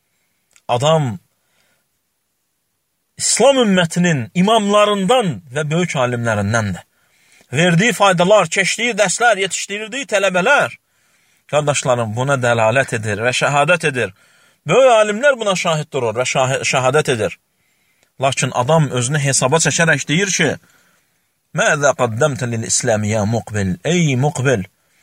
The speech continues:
İslam üçün nəyi təqdim etdin? İslama nəyi verdin? Nə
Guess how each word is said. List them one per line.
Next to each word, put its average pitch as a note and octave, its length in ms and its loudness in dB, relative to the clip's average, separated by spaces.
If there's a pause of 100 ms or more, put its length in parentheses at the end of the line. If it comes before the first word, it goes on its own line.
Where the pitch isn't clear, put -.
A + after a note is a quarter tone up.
(420)
İslam A3+ 420 0
üçün E3+ 320 -2
nəyi D#3+ 240 -2
təqdim D#3 400 -2
etdin? G#2+ 320 -10 (640)
İslama D3 420 0
nəyi B2 360 2
verdin? G#2+ 420 -2 (540)
Nə D#3+ 320 4